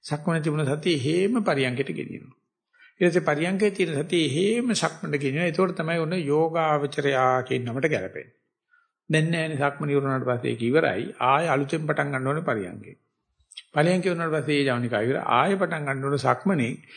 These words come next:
ඉතින් හොද හොද මඩේ දෙමිලක් නේ තියෙන්නේ. කොයි වෙලාවකෝ සක්මන හොඳට පදන් වෙලා, කර්මන්නේ වෙලා ආපු වෙලාවක ඒක හේම කරදර කරන්නේ නැතුව පරියන්කයට ගෙනාවනම්, පරියන්කෙන් ඇති වෙච්ච සතිය සක්මන්ට ගෙනියන්න දන්නවනම්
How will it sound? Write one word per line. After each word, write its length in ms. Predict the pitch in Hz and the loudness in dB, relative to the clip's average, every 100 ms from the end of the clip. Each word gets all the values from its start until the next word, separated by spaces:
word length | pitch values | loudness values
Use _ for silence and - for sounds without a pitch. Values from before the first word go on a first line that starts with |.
| - | -16
ඉතින් 300 | - 147 160 | -10 -4 0
හොද 240 | 139 151 160 | 2 2 2
හොද 220 | 170 170 | 0 0
මඩේ 280 | 165 170 165 | -2 -2 -2
දෙමිලක් 380 | 160 151 127 123 | 0 0 0 -2
නේ 120 | 131 | -2
තියෙන්නේ. 380 | 151 175 82 - _ _ | 0 0 -4 -10 _ _
කොයි 180 | - 160 | -2 2
වෙලාවකෝ 540 | 170 165 160 160 160 160 | 2 2 0 0 0 0
සක්මන 460 | 156 151 143 - 147 | 0 -2 -6 -6 -4
හොඳට 440 | 135 143 143 143 147 | -2 2 4 2 0
පදන් 360 | 139 131 127 | 0 2 0
වෙලා, 300 | 117 104 110 - - - _ | 0 -2 -2 -6 -14 -20 _
කර්මන්නේ 540 | - 135 147 143 143 | -4 -2 2 2 2
වෙලා 200 | 139 135 | 2 2
ආපු 180 | 127 123 | 0 2
වෙලාවක 400 | 151 123 113 113 | 2 2 0 -2
ඒක 500 | 160 - - - - 147 | -4 -4 -14 -20 -4 -2
හේම 440 | 123 160 175 180 185 | 2 2 2 0 0
කරදර 340 | 160 147 156 | 0 0 -2
කරන්නේ 260 | 156 151 147 | 0 0 0
නැතුව 240 | 135 147 139 143 - - - | 0 2 2 0 -10 -20 -6
පරියන්කයට 520 | 139 135 143 131 123 | -2 0 0 -2 -2
ගෙනාවනම්, 600 | 110 113 139 135 95 104 - _ - - | 0 2 4 2 -2 -8 -12 _ -20 -16
පරියන්කෙන් 520 | - 143 170 165 156 156 | -2 2 4 2 -2 -2
ඇති 220 | 147 151 | -2 -2
වෙච්ච 180 | 147 151 | -4 0
සතිය 240 | 135 135 135 | 0 2 0
සක්මන්ට 420 | 127 123 143 135 | 0 -4 -2 -2
ගෙනියන්න 320 | 139 139 139 | 0 0 0
දන්නවනම් 640 | 127 113 131 170 185 107 | 0 0 2 2 2 0